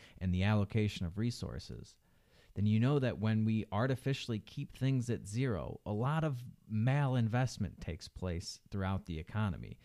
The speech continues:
and a lot of misallocation of resources.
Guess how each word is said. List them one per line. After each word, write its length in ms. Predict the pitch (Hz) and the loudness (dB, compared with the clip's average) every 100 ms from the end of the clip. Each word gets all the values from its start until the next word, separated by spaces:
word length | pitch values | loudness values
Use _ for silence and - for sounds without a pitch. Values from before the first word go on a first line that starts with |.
| - - | -20 -10
and 120 | - | -4
a 40 | 101 | 0
lot 220 | 104 107 | 2 2
of 60 | 92 | 2
misallocation 1400 | 104 117 - - 107 104 98 - 104 104 101 95 92 - | 2 2 -2 -4 -2 0 0 0 -2 0 0 0 0 -2
of 320 | 98 95 92 | -2 -2 0
resources. 760 | 135 151 - 73 - - - | 0 0 -2 -6 -8 -14 -18